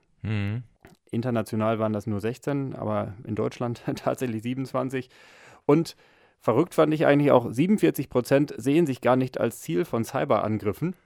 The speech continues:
Speaker 1: Ja.
Speaker 2: Das, äh, wird also scheinbar immer noch auf die leichte Schulter genommen.
Speaker 1: Das kann ja auch fatale Folgen haben, denn die Strafen, hast du schon gesagt, die können da durchaus beachtlich sein.
Speaker 2: Ja, seit dem Bestehen der D S G V O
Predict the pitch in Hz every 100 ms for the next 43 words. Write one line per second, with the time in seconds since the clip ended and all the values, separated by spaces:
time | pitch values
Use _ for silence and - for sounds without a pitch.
0 | _ - 117 127 120 - - 127 123 117
1 | 110 110 131 - 120 - 120 120 120 127
2 | 113 107 120 107 107 - - 123 107 98
3 | 90 90 - _ - - - 120 - 165
4 | 147 143 135 - 127 147 - 160 185 156
5 | 113 113 117 117 120 120 117 104 120 -
6 | - 113 131 139 127 135 135 123 110 117
7 | 139 - 147 156 135 113 98 127 135 127
8 | - 120 139 - 110 - 92 90 _ 123
9 | 143 104 127 175 165 160 131 123 - 139
10 | 165 143 127 117 110 123 127 123 120 113
11 | 110 147